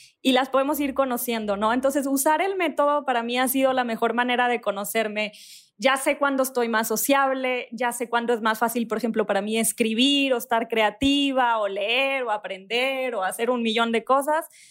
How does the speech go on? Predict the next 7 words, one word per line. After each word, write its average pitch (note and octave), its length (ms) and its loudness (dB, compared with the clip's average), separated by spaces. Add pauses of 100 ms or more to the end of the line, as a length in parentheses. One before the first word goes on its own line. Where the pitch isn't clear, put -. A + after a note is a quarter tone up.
(220)
Sé D4 240 4
el D4+ 120 2
mejor C#4+ 320 0
momento C#4 420 0
de C4 80 2
mi A#3+ 140 -4
ciclo B3+ 680 -2